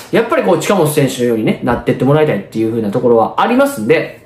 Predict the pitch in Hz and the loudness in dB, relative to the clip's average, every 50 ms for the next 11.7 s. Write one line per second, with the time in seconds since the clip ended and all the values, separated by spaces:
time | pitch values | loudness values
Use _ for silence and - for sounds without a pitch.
0 | - - - - - - - - - - - - 226 - - 208 196 196 190 175 | -20 -20 -20 -20 -20 -20 -20 -16 -12 0 2 2 2 2 2 2 2 4 4 4
1 | 139 135 151 185 190 196 208 - - 131 170 208 202 175 151 135 123 113 117 156 | 2 2 2 2 4 4 2 2 2 0 -2 2 2 0 2 2 0 0 2 2
2 | 214 208 - - - - - - - - - - - 190 190 185 185 180 175 170 | 2 2 0 -2 -6 -10 -14 -14 -16 -16 -10 -4 0 0 2 2 2 2 2 4
3 | 170 165 165 165 160 165 160 170 160 156 170 175 175 170 - 160 160 151 151 139 | 4 4 2 2 2 2 4 4 4 4 2 2 0 0 2 2 2 2 4 2
4 | 117 107 101 101 98 113 117 110 104 104 104 - 208 247 240 - - 294 359 381 | 0 -2 -2 -4 -2 0 0 0 0 -2 -2 2 2 2 2 2 2 4 4 4
5 | 339 294 302 285 269 269 226 196 180 - - 196 190 180 151 143 143 - - - | 4 2 2 2 2 2 2 2 2 2 0 0 0 0 0 -2 -6 -10 -2 0
6 | 254 262 247 214 - - - - 302 311 339 349 339 285 233 208 185 180 185 175 | 2 2 2 -2 -4 -6 0 2 2 4 4 4 2 2 2 2 2 2 2 2
7 | 156 151 170 170 160 147 165 220 254 285 294 302 311 277 - - 226 233 233 233 | 4 4 4 4 4 4 2 2 2 2 2 4 2 2 2 2 4 6 6 6
8 | 226 226 226 226 226 220 226 226 214 202 254 277 269 254 269 254 226 175 151 143 | 6 6 6 6 6 6 6 6 4 4 4 4 2 2 2 2 2 2 0 0
9 | 147 - 202 175 151 - 127 120 117 - 180 240 262 254 220 190 160 - - 143 | 0 0 2 2 2 2 2 0 2 2 2 4 4 4 4 2 0 0 0 0
10 | 139 139 127 127 113 113 120 117 117 110 - - - 185 - 214 240 233 269 247 | 0 2 2 2 2 2 0 0 -2 -4 -6 -4 -2 0 0 0 -2 0 2 0
11 | 196 - 190 196 180 156 139 160 208 196 - - - | 2 2 2 2 2 2 2 2 2 2 0 -2 -6